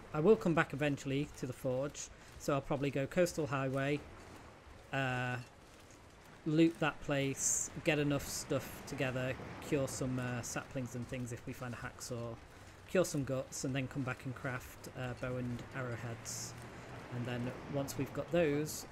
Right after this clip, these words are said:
we will hopefully be in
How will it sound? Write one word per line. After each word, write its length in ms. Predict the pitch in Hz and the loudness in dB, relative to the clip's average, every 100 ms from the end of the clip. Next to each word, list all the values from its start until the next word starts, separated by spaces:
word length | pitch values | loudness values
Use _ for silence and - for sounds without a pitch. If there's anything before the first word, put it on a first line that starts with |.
| 143 | -4
we 320 | 131 131 131 - 139 | 0 0 0 -2 -2
will 160 | 131 123 | -2 0
hopefully 640 | 180 185 - 123 127 151 156 - - - - - - - - - - - - - - - - - - - - - - - - - - | 0 0 -4 -4 -2 -4 -6 -16 -18 -18 -18 -18 -18 -18 -18 -18 -18 -18 -18 -18 -18 -18 -18 -18 -18 -16 -16 -14 -14 -14 -14 -14 -2
be 380 | 151 143 147 147 - - | 2 4 4 0 -2 -2
in 320 | 147 135 | 0 0